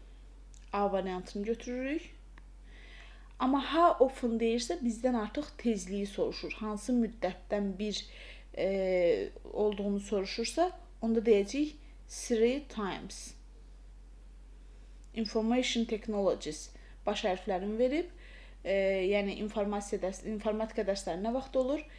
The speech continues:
Onda artıq how often deyirsə, biz, m, hər hansı bir müddət, hər hansı bir tezlik veririk. Cavab olur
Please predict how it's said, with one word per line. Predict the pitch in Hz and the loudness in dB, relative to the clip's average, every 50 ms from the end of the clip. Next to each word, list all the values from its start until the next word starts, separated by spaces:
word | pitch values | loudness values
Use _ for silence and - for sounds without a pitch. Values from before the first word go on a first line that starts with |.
| - - - - - - - | -18 -18 -18 -18 -18 -10 -4
Onda | - 226 226 220 233 233 | -2 0 4 6 6 6
artıq | 220 220 - 240 220 220 - | 6 4 0 -4 -4 -2 2
how | 233 220 214 202 | 4 6 6 6
often | 202 - 226 208 202 | 4 2 -2 0 2
deyirsə, | 196 196 208 220 - - 294 285 | 4 4 2 2 0 -2 -4 -2
biz, | 269 262 254 - - - - - - - - - - - - | -4 -6 -6 -6 -10 -16 -16 -18 -18 -18 -18 -18 -18 -14 -8
m, | - 202 202 196 190 175 - - 202 | -6 -4 -2 -2 -4 -4 -4 -2 0
hər | 233 220 214 | 4 4 4
hansı | 202 196 202 - 226 214 | 4 2 0 -4 -6 -4
bir | 220 214 208 | -2 0 0
müddət, | 202 190 190 - 185 180 180 - - | 0 0 0 0 -2 -2 -2 -2 -2
hər | 214 202 | -2 -2
hansı | 196 196 - - 214 | -2 -4 -4 -6 -6
bir | 220 - | -6 -4
tezlik | - - 202 190 185 185 202 196 - 190 | -2 0 0 0 -2 -4 -6 -6 -2 -2
veririk. | 180 160 147 185 220 277 302 302 - - - - - - - - - | -2 -2 -2 -2 -2 -4 -4 -6 -10 -16 -18 -18 -18 -18 -18 -12 -6
Cavab | - 180 190 185 190 | -4 -4 -2 -2 -2
olur | 175 180 226 269 277 | -2 0 0 -2 -2